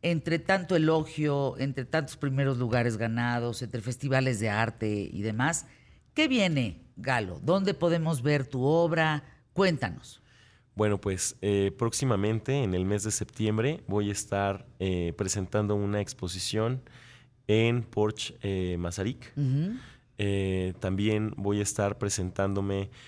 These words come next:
Speaker 2: pues, en espal-, en espacios, este, públicos.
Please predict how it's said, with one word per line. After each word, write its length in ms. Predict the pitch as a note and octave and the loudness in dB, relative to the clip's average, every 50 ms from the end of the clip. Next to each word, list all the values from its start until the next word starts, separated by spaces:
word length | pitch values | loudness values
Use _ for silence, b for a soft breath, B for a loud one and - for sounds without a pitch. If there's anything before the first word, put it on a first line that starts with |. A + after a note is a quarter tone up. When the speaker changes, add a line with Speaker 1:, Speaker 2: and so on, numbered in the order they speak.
| B B B - | B B B 0
Speaker 2:
pues, 380 | - D3 D3+ D#3+ D3 - - - | 2 4 4 4 2 0 -2 -2
en 540 | A#2 A2+ G#2+ A2 A2+ A#2 A#2 A#2 A#2 A2 - - | 0 0 2 2 2 2 0 0 -2 -4 -6 -8
espal-, 680 | - - G2 G2 G2 F#2+ - - G#2+ G#2 G#2 G2+ - - - | -6 -4 -2 -2 -2 -2 -2 0 0 0 0 -2 -4 -6 -6
en 140 | G#2+ G2+ | -4 -4
espacios, 640 | G2+ G2 - - A2 G#2+ G2+ - - A2+ G#2+ G#2+ - G#2 | -4 -4 -2 -2 -2 -2 0 0 0 0 0 0 -2 -2
este, 340 | F#2 - - - F#2 E2+ | -2 -2 -2 -2 -4 -4
públicos. 840 | - - - A#2+ A#2 A2+ A#2 A#2 G#2+ - - A2+ C#3+ F3+ - - - | -4 -2 -2 0 0 2 2 0 0 -2 -4 -6 -6 -6 -8 -12 -14